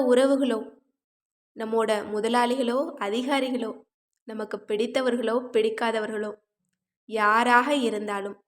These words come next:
அவங்க சிரித்த முகத்தோட இருக்கணும், எப்போதும் கோபமே படக்கூடாது அப்படின்னு நீங்க நினைச்சீங்கன்னா, இன்ஷா அல்லாஹ்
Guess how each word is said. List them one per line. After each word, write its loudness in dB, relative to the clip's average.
அவங்க -6
சிரித்த -4
முகத்தோட 0
இருக்கணும், -6
எப்போதும் -4
கோபமே 2
படக்கூடாது -2
அப்படின்னு -8
நீங்க -6
நினைச்சீங்கன்னா, -8
இன்ஷா -4
அல்லாஹ் -2